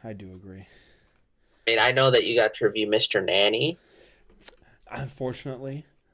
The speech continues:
Speaker 1: that was, uh,
Speaker 2: Probably one of your greatest moments.
Speaker 1: I think so, actually. It was, it didn't feel like torture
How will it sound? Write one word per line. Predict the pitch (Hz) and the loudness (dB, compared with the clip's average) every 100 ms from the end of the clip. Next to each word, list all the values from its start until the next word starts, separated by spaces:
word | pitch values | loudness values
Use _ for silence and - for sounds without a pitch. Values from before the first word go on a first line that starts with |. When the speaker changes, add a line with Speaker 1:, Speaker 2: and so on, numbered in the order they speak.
| _ | _
Speaker 1:
that | 113 | -12
was, | 113 110 110 110 - _ _ _ _ _ _ _ _ _ _ _ _ - | -10 -10 -12 -14 -20 _ _ _ _ _ _ _ _ _ _ _ _ -20
uh, | 67 - - _ _ _ _ _ _ - | -20 -20 -20 _ _ _ _ _ _ 0
Speaker 2:
Probably | 180 185 | 2 4
one | 131 | 4
of | 117 | 4
your | 98 | 0
greatest | - 107 113 - | 4 4 4 4
moments. | 123 143 - - - - _ _ _ - | 2 0 -2 -6 -10 -10 _ _ _ -8
Speaker 1:
I | 180 214 | -6 -6
think | 117 92 | -8 -14
so, | - - 78 - | -18 -20 -18 -16
actually. | 85 85 - - - | -16 -16 -20 -20 -14
It | 113 | -8
was, | 127 120 120 - _ _ _ _ _ _ _ - - _ - | -8 -8 -12 -18 _ _ _ _ _ _ _ -20 -20 _ -8
it | 135 | -2
didn't | 175 175 | -2 -2
feel | 175 147 135 | -6 -6 -6
like | 131 123 - | -6 -8 -10
torture | - 120 127 - 127 120 95 | -12 -10 -10 -12 -14 -12 -14